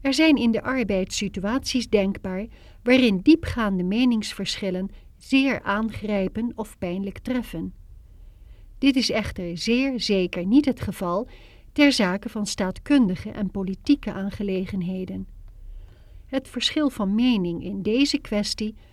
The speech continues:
doet ons niets, werkt integendeel verhelderend.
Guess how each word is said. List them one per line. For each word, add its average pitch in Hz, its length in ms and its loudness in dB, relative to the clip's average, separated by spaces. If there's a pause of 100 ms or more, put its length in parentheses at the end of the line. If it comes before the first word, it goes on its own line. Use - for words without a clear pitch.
(240)
doet 285 200 2
ons 240 260 0
niets, - 500 0 (640)
werkt 226 500 2 (260)
integendeel 202 880 -2
verhelderend. 190 960 -4